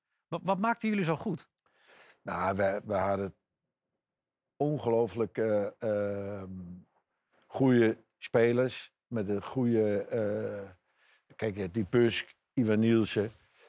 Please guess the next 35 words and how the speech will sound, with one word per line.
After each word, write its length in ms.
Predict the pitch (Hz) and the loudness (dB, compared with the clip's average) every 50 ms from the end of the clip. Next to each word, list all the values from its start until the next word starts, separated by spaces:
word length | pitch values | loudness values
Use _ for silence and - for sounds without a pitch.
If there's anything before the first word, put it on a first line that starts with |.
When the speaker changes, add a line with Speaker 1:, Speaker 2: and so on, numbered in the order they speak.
| _ _ | _ _
Speaker 2:
twee, 480 | - 120 110 104 104 104 107 107 101 | -4 0 2 2 2 2 2 0 0
eh, 200 | 104 104 104 101 | -2 -4 -4 -6
centrale, 600 | 95 - 110 101 90 104 104 101 101 104 104 104 | -6 -4 -4 -4 -4 -2 -2 -2 0 0 0 0
Morten 420 | 107 110 113 120 117 107 113 113 110 | 2 4 4 4 4 4 4 4 4
Olsen 400 | 107 110 110 104 - - 110 92 | 4 4 4 2 0 -2 -2 0
daarachter. 520 | 107 107 101 101 98 95 - - 110 98 - | 0 0 0 0 -2 -4 -6 -4 -6 -4 -4
Er 100 | 117 107 | -2 -2
was 280 | 107 113 110 - - | 0 0 0 -2 -2
natuurlijk, 520 | - 123 110 - - 117 107 101 90 - - _ _ _ _ _ _ | -2 -2 -2 0 0 0 0 0 -2 -6 -16 _ _ _ _ _ _
eh, 420 | - 113 113 117 110 107 107 107 - _ _ _ _ _ _ _ _ _ _ | -6 -6 -4 -4 -6 -8 -8 -10 -14 _ _ _ _ _ _ _ _ _ _
Frank, 440 | - - - - 123 117 113 110 - - - | -12 -4 0 2 4 4 2 0 -4 -10 -6
Elkjær, 580 | - 123 120 117 117 - - 117 107 104 104 104 | -2 2 2 2 2 0 0 0 0 0 0 2
Laudrup 600 | 110 110 107 110 113 110 - 117 - - - _ _ _ _ _ - _ _ _ _ _ | 4 6 6 6 6 4 4 2 0 0 -2 _ _ _ _ _ -20 _ _ _ _ _
staat 320 | - - - - 104 98 | -8 -4 -2 0 0 2
ook. 200 | 107 104 113 117 | 0 0 0 -2
Speaker 1:
Ja, 120 | 120 113 110 | -2 -2 0
Speaker 2:
Ja, 240 | 110 104 107 110 | 0 0 0 0
Speaker 1:
Mika 140 | 107 104 98 | 0 0 0
Speaker 2:
was, 100 | - 131 | 0 0
Speaker 1:
Laudrup. 480 | 123 123 127 117 120 131 131 - 110 110 | 0 0 0 0 -2 -4 -6 -6 -6 -4
Speaker 2:
eh, 120 | 107 104 | -4 -2
ja, 200 | 107 104 98 95 98 | -2 -2 -4 -6 -8
Speaker 1:
Ja. 240 | 104 101 98 - - | -10 -12 -12 -12 -8
Speaker 2:
weet 220 | - 110 104 90 - | -6 -4 -4 -4 -4
je. 140 | 131 135 - _ _ _ _ - - - - _ _ | -6 -8 -10 _ _ _ _ -20 -20 -20 -20 _ _
Dus 180 | - 120 107 - | -4 -4 -4 -2
Jesper 420 | 123 117 110 113 104 - - 117 | -2 0 2 2 2 2 2 0
Olsen. 540 | 110 113 107 110 113 104 - 120 113 117 - _ _ _ _ _ _ _ _ _ _ _ _ _ _ _ _ _ _ _ _ _ _ _ | 2 2 2 2 0 -2 -2 -4 -6 -6 -8 _ _ _ _ _ _ _ _ _ _ _ _ _ _ _ _ _ _ _ _ _ _ _
Er 100 | - 107 | -2 2
waren, 420 | 107 107 104 101 104 107 107 95 | 4 4 4 4 2 -2 -6 -4
kijk, 240 | - 120 117 107 123 | 0 0 0 0 2
als 220 | 127 135 123 113 | 2 2 2 2
we 120 | - 127 113 | 2 0 -2
speelden 440 | - - - 147 156 160 143 147 127 | 0 2 4 4 6 6 4 4 2
met 280 | 123 120 110 - - | 2 2 0 -2 -6